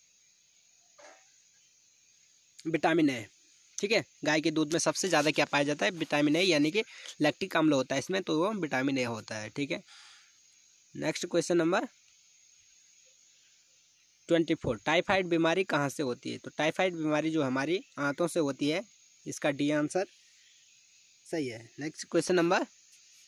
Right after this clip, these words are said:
ट्वेंटी फ़ाइव,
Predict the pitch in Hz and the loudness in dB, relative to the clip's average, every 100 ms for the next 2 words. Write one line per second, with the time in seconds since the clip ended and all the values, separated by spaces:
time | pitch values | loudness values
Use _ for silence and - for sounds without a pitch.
0 | - _ _ _ _ _ _ - - - | -20 _ _ _ _ _ _ -20 -20 -20
1 | - - - - - - - - - - | -20 -20 -20 -20 -20 -20 -20 -20 -20 -20
2 | - - - - - _ _ _ _ _ | -20 -20 -20 -20 -20 _ _ _ _ _
3 | _ 160 175 214 - 123 107 107 | _ 0 2 0 -2 -4 -4 -14